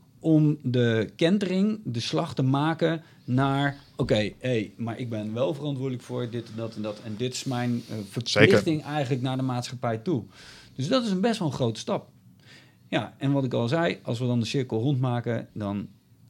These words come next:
Speaker 1: krijg je dus docenten en studenten en leerlingen... die je hier bewust van maakt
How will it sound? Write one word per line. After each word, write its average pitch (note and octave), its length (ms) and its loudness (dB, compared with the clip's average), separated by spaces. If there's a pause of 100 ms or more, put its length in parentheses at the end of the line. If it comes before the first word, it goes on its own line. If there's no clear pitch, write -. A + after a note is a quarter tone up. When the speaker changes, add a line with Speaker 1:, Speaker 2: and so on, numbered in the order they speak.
Speaker 1:
krijg G2+ 280 -6
je G2+ 60 -6
dus F#2+ 300 -6 (480)
docenten A#2+ 760 0
en A2+ 140 -10
studenten A#2+ 760 -2
en G2 200 -6
leerlingen... B2+ 580 2 (380)
die G#2+ 200 -2
je G2+ 100 0
hier C3+ 340 6
bewust E3+ 300 0
van B2+ 160 -4
maakt B2 300 -2